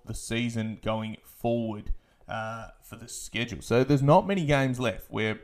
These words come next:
I think we're at thirteen games left, twelve games left. Um, and next game is obviously the back-to-back against Charlotte. That's at Charlotte, and then it ends the road trip. We then get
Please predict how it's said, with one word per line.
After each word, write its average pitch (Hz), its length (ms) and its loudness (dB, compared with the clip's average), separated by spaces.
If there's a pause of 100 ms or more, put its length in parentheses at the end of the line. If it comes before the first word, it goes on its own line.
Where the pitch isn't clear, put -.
I 120 80 -2
think 143 140 -6
we're 110 100 -2
at - 120 -10
thirteen 131 380 4
games 113 300 0
left, 127 280 -10
twelve 135 300 -6
games 110 240 -4
left. 110 260 -6 (380)
Um, 107 440 0 (540)
and 113 380 -4 (120)
next 127 380 -4
game 127 340 2
is 120 80 -6
obviously 117 320 -2
the 117 60 -4
back-to-back 113 640 0
against 104 320 -8 (100)
Charlotte. 117 500 2
That's 151 200 0
at 151 260 2
Charlotte, 131 440 4
and 117 80 -2
then 143 80 0
it - 120 -8
ends 151 420 0
the 123 140 -4
road 120 420 2
trip. - 300 -6 (720)
We 117 140 2
then 180 420 2
get - 300 0